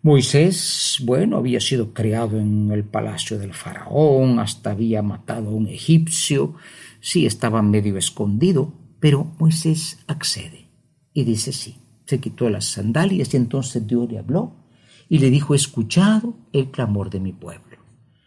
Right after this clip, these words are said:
Lo que decíamos, a veces pensamos que Dios no escucha o, o que no actúa así rápido con el horario que yo le impongo. Dios está esperando la sencillez para poder actuar en nuestra vida.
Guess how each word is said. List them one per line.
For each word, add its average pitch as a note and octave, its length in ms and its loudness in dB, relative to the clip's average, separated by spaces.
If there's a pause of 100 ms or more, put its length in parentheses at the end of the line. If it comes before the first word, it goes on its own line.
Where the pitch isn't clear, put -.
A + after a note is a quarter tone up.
(160)
Lo D3+ 100 0
que F3 100 0
decíamos, E3+ 640 4
a D3+ 40 2
veces D#3+ 340 2
pensamos D#3 560 -2
que D3 120 -4
Dios D3 220 0
no C#3+ 80 0
escucha C#3+ 680 -4 (320)
o, D#3 80 4
o D3 240 2
que C3 160 2
no C#3+ 160 2
actúa C#3 560 -4
así C3 420 0
rápido B2 920 -4
con A#2+ 200 2
el A2+ 120 2
horario B2 500 2
que A2+ 140 -2
yo A#2+ 120 2
le A#2+ 60 0
impongo. B2 640 0 (460)
Dios C#3 320 0
está D#3 180 -4
esperando C#3+ 680 0 (600)
la B2+ 120 0
sencillez A#2+ 640 0
para G#2+ 320 -6
poder G#2+ 260 -2
actuar F3 380 -2
en B2 100 4
nuestra G2+ 320 -2
vida. E2+ 380 -12